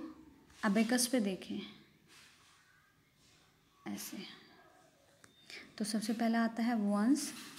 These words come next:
फिर आती है tens वाली डिजिट और फिर आती है hundred वाली डिजिट। तो हम कोई भी संख्या उठा सकते हैं, जैसे कि ये है यहाँ पे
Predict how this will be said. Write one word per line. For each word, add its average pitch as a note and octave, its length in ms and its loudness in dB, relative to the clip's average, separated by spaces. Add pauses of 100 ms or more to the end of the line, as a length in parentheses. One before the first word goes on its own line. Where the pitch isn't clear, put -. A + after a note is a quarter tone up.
(160)
फिर G#3+ 180 2
आती G#3 260 2
है A#3 200 2
tens F#3 360 0
वाली G3 220 2
डिजिट B3+ 580 2
और G3 80 -2
फिर G3+ 200 -2
आती G3 240 -2
है C#4 80 0 (240)
hundred F3 300 0
वाली E3 220 -4
डिजिट। - 840 -8
तो B3+ 100 4
हम B3 220 6
कोई A3+ 180 2
भी A#3+ 100 6
संख्या A#3+ 300 2
उठा A#3 200 4
सकते G3+ 260 -2
हैं, B3 100 2
जैसे G#3+ 220 0
कि B3+ 160 -2
ये G#3 220 6
है F3 180 2
यहाँ E3 160 -4
पे G3 200 -10